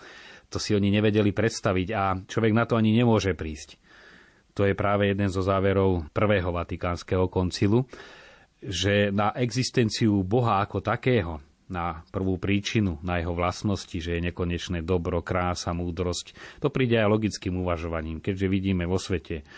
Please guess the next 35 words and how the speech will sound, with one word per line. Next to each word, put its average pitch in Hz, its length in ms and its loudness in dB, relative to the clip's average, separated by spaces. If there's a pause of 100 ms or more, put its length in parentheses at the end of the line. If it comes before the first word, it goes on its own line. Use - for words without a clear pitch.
(300)
múdre 92 320 2
usporiadanie, 98 800 2
musí 92 240 -4
tu - 80 -10
byť 90 160 -2
aj 90 240 2
múdry 87 320 -2
usporiadateľ, 87 720 -2
ktorý 85 320 -4
to 82 160 -6
celé 82 240 -4
usporiadal, 82 640 -4
alebo 82 320 -2
zas 82 240 -4
vidíme 87 320 0
tú 87 160 -6
krásu 85 480 -2
a - 60 -4
ten 85 260 -8
krása 87 480 -6
musí 85 240 -8
mať 85 240 -4
zdroj, 92 320 2 (560)
ako - 240 -8
umelec, 90 400 2
ktorý 87 400 -2
niečo 87 240 -4
krásne 87 480 -2
najskôr 87 400 -4
v 82 80 -6
duši 92 240 -2
prežije, 90 400 0
až - 80 -8
potom - 320 -4
to 87 240 -4